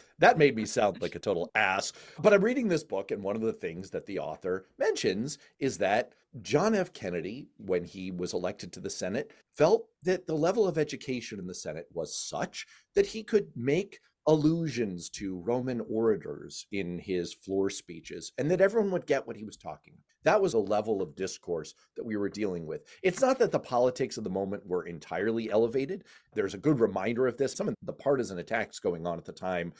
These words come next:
were, were pretty in place in today's politics.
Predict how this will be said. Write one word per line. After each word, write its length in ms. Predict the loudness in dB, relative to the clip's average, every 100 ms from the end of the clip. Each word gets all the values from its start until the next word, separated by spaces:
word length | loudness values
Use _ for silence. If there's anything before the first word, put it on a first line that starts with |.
| -20 _
were, 220 | 2 2
were 220 | 4 2 2 _ _
pretty 600 | -4 -2 0 -2 -2 -6 -6
in 260 | 0 0 0
place 500 | 0 0 0 -8 -10 -8
in 100 | -8
today's 320 | -4 -4 -2
politics. 540 | 0 0 0 -8 -14